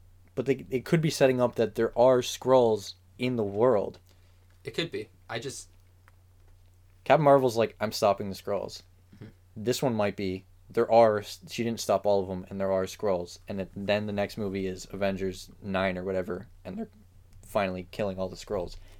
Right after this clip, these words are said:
Speaker 1: And then they find out, like,
Speaker 2: half of them are Skrulls.
Speaker 1: Yeah. Like, "Oh, shit. Tony's dad, new Iron Man, is a Skrull." <laughs>
Speaker 2: <laughs>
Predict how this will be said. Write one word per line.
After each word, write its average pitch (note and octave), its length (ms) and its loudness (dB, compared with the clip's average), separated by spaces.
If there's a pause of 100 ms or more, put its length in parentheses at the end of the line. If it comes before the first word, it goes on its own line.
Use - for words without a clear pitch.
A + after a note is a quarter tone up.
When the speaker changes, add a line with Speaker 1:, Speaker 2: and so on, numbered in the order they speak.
Speaker 1:
And A#2 60 -10
then G#2 60 -6
they G2+ 80 -2
find G2 260 -2
out, F#2 160 -2
like, F2+ 260 -10 (920)
Speaker 2:
half A#2 280 -10
of A2+ 60 -14
them A2 140 -8
are A2 60 -14
Skrulls. - 420 -18
Speaker 1:
Yeah. G#2+ 200 -2 (800)
Like, A2 140 -4
"Oh, C#3 100 4
shit. A#2+ 460 0 (800)
Tony's C#3 320 -2
dad, A#2 400 6
new A2+ 160 0
Iron A#2 280 2
Man, G2 300 -2
is A2 180 -4
a A2 40 -4
Skrull." A2 540 0
<laughs> - 720 -4 (340)
Speaker 2:
<laughs> D3+ 240 0